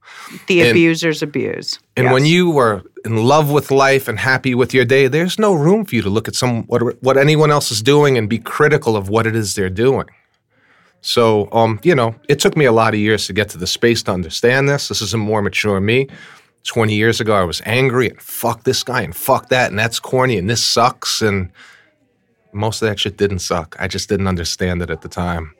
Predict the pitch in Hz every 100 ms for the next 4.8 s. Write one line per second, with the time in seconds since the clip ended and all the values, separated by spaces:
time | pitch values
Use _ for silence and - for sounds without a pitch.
0 | - 95 85 104 107 98 90 - _ _
1 | _ _ _ - - 113 98 - 101 95
2 | 90 - 95 - 82 - - - _ _
3 | _ _ _ _ _ _ - - 160 -
4 | 175 175 196 220 220 214 -